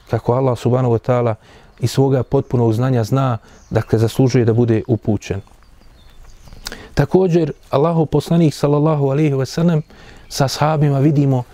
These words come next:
dakle, pokazuje nam ispravno vjerovanje, kako da se, jel, postupa prema dunjalučkim stvarima, prema radu na dunjalku. Dakle,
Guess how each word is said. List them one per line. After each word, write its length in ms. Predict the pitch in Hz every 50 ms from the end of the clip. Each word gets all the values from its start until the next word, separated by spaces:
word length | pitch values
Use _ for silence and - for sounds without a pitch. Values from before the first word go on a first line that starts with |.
| - - - - -
dakle, 340 | - 135 - - - 127 120 - - - - - - - -
pokazuje 500 | 143 131 - - 165 156 - 160 143 143
nam 220 | 135 127 123 120 - - - - - - - -
ispravno 480 | 160 151 - - - 143 139 135 131
vjerovanje, 560 | 120 123 143 147 143 123 127 117 113 113 104 104 - - - - - - - -
kako 280 | - 151 - - 143
da 100 | 123 131
se, 200 | 120 - - 123 131
jel, 120 | 147 143
postupa 640 | - - 156 160 - - 151 135 - - 139 123 113 - - - - - - - - - - - -
prema 360 | 135 151 160 160 156 143 - - - - - - - -
dunjalučkim 600 | 127 131 135 143 147 156 147 - - - 139 120
stvarima, 560 | - - - 131 135 139 135 127 117 104 - - - - - - - - -
prema 340 | - 135 147 147 143 135 120 - - - - -
radu 420 | - 117 127 143 151 156 139 131 127
na 120 | 127 120
dunjalku. 600 | 110 123 117 117 117 120 117 110 104 - - - - - - - - - - -
Dakle, 200 | - - -